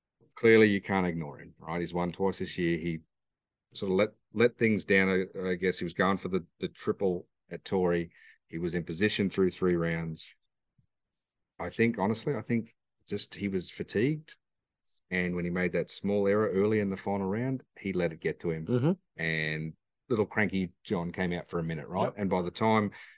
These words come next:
Speaker 1: he got himself back together, it was too late. Um, it was almost like he was expecting something to go wrong, and the fatigue factor hit him. And, and I think he now realizes that. And I think he's fairly annoyed about it,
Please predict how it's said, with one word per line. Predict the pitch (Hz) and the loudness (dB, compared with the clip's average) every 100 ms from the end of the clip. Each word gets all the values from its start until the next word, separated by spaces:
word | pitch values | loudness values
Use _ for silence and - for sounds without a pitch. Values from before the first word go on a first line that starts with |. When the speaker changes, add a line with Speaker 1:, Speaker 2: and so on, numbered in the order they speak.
| _ | _
Speaker 1:
he | 104 | 0
got | 98 | 2
himself | 95 90 98 - | 2 2 -2 0
back | 92 - | -2 -2
together, | 87 90 80 | 2 2 2
it | 85 | -6
was | 78 | -8
too | - 90 80 | -10 -8 -8
late. | 69 - - - - _ - | -10 -14 -20 -20 -20 _ -6
Um, | 90 87 85 85 82 85 - _ _ | -4 -2 -2 -2 -4 -8 -12 _ _
it | |
was | 101 | 8
almost | 120 120 104 - | 10 10 8 4
like | 101 98 | 0 0
he | 95 87 85 _ | -4 -6 -8 _
was | 87 | -6
expecting | 87 - - - 92 | -6 0 0 2 0
something | 90 92 92 | 0 0 0
to | 87 | 0
go | 92 | 2
wrong, | 87 98 113 151 - - _ _ | 2 2 2 0 -8 -20 _ _
and | 85 | -6
the | 82 | -4
fatigue | - 87 95 92 | -6 0 2 2
factor | - 87 80 | -2 -6 -2
hit | 110 | 2
him. | 131 117 | 2 2
And, | 95 90 87 | 0 -2 -4
and | 90 87 78 | -6 -4 -4
I | 78 _ | -10 _
think | 120 123 _ _ _ _ | -2 -2 _ _ _ _
he | - 104 | -6 -2
now | 95 92 | 0 0
realizes | 87 92 117 123 120 120 | 2 2 4 2 0 -4
that. | 151 165 _ _ _ _ _ | -6 -6 _ _ _ _ _
And | 82 | -10
I | |
think | 92 85 | -6 -6
he's | 85 - _ _ _ _ _ _ _ _ - | -6 -10 _ _ _ _ _ _ _ _ -2
fairly | 101 90 | 0 2
annoyed | 87 87 127 | 2 2 4
about | 131 135 156 | 4 2 2
it, | 185 | 0